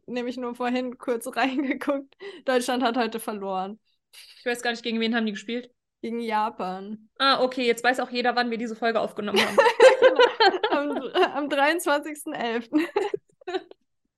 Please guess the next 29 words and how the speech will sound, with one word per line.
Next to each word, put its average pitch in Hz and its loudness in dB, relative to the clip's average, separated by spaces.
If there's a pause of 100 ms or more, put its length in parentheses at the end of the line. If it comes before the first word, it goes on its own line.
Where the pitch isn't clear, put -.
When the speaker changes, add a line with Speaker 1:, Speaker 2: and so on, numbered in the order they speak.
(1000)
Speaker 1:
Ja, 269 4
nee, 294 -2
ich, 285 -14
das 311 -2
war 311 8
halt 320 4
so, 330 -6
ich 320 -4
hab 311 -2
zuerst 294 0
das 294 -10
TikTok 302 -2
gesehen, 302 -6
dann 277 -2
später 285 -2
hab 269 0
ich 294 -6
gesehen, 269 -4
dass 262 -2
sie 262 -4
halt 247 -2
verloren 254 -2
haben 254 0
und 240 -10
dann 240 -4
war 233 0
es 247 -8
halt 233 -4
so, 233 -6